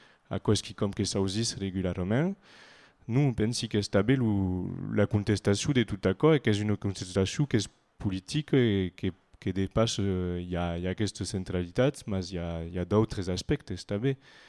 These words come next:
Eh, quand, se dit pas, Mauresca, per exemple, a, a, a nivell de, dels textos,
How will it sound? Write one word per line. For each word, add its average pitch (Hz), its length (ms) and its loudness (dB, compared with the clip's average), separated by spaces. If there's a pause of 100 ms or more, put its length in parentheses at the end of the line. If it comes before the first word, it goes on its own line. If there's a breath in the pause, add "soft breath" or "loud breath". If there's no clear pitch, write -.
(440 loud breath)
Eh, 92 560 2
quand, 95 600 0
se - 120 -6
dit 104 120 -2
pas, 120 160 6
Mauresca, 104 580 2
per 95 240 -2
exemple, 101 400 -2
a, 87 840 -4 (480 loud breath)
a, 101 80 -2
a 98 40 0
nivell 101 380 2
de, 95 480 0
dels 92 240 -2
textos, 160 640 -2